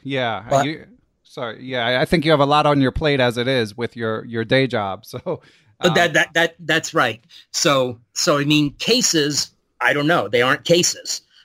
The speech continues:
Speaker 2: But, uh, but I do, however, have a responsibility to keep abreast of the data and especially to understand what anomalies might be occurring naturally.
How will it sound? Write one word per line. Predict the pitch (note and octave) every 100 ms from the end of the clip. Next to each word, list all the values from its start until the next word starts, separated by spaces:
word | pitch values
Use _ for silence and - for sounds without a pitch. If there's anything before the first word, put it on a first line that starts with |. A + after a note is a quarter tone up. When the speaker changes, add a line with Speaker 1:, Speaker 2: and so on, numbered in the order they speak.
| -
Speaker 2:
But, | A#2 B2 - C3+
uh, | B2
but | A2 B2+
I | B2+
do, | A#2 D3+ F3
however, | D3 C#3 B2+ A#2+ B2+ B2 _ _ _
have | C3+ C3
a | C3+
responsibility | B2 - C3+ C3+ - A#2 B2+ B2+ B2 A2+ A2
to |
keep | G#2 - D3 B2+
abreast | A2+ A#2 B2 - -
of | A#2 G2+
the | G2+
data | G2+ C3 D3+ A#2 G#2+ G#2+ _ _ -
and | C3 A2+
especially | A2 - D#3 D#3 - D3+ B2+
to | -
understand | B2+ B2+ B2+ - B2+ A#2+ A#2 G#2 G2+
what | B2 C3+ -
anomalies | B2 A2+ B2+ C3 B2 A#2 G#2+ G#2+ -
might | A2+ G#2+ -
be | A#2
occurring | G#2 - B2 A2 G2+ G2+
naturally. | A2 G#2+ - E2+ C#2